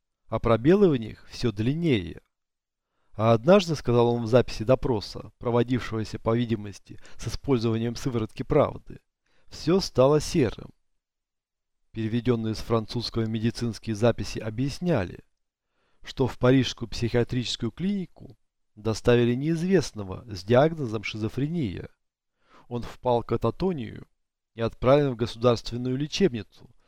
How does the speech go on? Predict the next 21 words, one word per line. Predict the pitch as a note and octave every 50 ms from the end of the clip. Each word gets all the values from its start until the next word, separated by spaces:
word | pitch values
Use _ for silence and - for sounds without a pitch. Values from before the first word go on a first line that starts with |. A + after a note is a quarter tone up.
| _ - -
расположенную | - A#2 A2+ - - - A#2 B2 C#3+ D#3 D3 B2+ C#3 B2 A2+
на | A2+ A2+ A2+
окраине | A2 - - A#2 A2+ G#2+ G#2 G#2 G#2+ G#2+
Тулона. | - - C#3 D#3 D#3+ D#3+ C3 G2 - - - - - _ _ _ _ _ _ _ _ _ _ _ - _ _ _ _ _
Он | B2 B2 A#2
стал | - - - A#2+ A2+ -
одним | - A#2+ A#2 A2 A2 B2+ B2+
из | - A#2+ A2+ G#2
лабораторных | A#2+ A#2+ A#2 G#2+ A#2 A#2 - C3 B2 A2+ A2+ -
кроликов | - - B2+ A#2+ A#2 - A#2+ A2 -
программы | - A#2 A2 G#2 B2+ D#3 E3 D#3+
по | B2+ - A#2
лечению | A2+ A2+ - - B2+ B2 A#2 A#2
шизофрении | G#2 F2 G2+ A2+ G#2 - - A#2+ B2 D3+ F3+ F#3+ D#3+ A#2 - - - - - - - -
при | - B2
помощи | - - C3+ B2+ A#2+ A2 - A#2
кибернетического | - - A2+ A2+ A#2 A#2 G#2+ B2 B2 - - B2+ - - - - - A#2 A#2 A#2+
моделирования. | B2+ C3 C3 C#3+ D#3+ F3 F#3+ F3+ B2+ G2+ F#2 E2+ F2+ G2 - - - - - _ _ _ _ _ _ _ _ _ _ _ _ _ _ _ - -
Случайно | - - A#2+ A#2+ - - F#3+ G#3+ A3 G#3 F3 D3+
выбранные | C#3 D3 C3+ B2 B2+ B2 A#2 A#2 A#2 A2+
пациенты | A2 - A2+ - - - B2+ D3 F#3 G#3+ G#3 - - - G#2 G#2